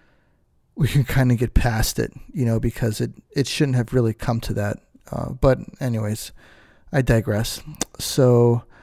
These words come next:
I'm gonna read a couple articles here, and we're gonna talk about it. Facebook booted a hodgepodge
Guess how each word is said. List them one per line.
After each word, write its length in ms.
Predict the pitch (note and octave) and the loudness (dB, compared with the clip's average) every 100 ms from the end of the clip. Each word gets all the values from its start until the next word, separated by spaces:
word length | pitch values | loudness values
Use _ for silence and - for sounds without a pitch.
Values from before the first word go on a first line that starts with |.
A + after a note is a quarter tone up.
| - - | -20 -8
I'm 120 | - C#3+ | 0 6
gonna 180 | D#3 | 6
read 120 | C#3 C3+ | 8 6
a 40 | |
couple 320 | - - - | 4 2 2
articles 680 | - A#2+ A#2 - A#2+ A2+ - | 2 2 0 2 2 2 -2
here, 680 | - - C#3 B2 A#2 A2+ B2 - | -8 -4 2 4 4 2 -4 -4
and 680 | C3 B2 A#2+ A#2+ A#2+ A#2+ - - | 0 2 2 0 -2 -6 -14 -6
we're 80 | C#3 | -2
gonna 140 | C#3+ | -2
talk 240 | - D3+ | -2 -4
about 160 | C#3+ G#2 | -2 -4
it. 100 | - - - - _ _ _ _ _ _ _ _ _ _ _ _ - | -4 -10 -20 -20 _ _ _ _ _ _ _ _ _ _ _ _ 6
Facebook 400 | F3+ - E3 - | 6 8 4 4
booted 340 | C#3+ C3 B2 - | 6 6 4 2
a 140 | A#2 | 0
hodgepodge 920 | A2+ - A#2+ A#2 - - G#2+ G#2+ - | 0 2 2 2 4 4 4 -2 -8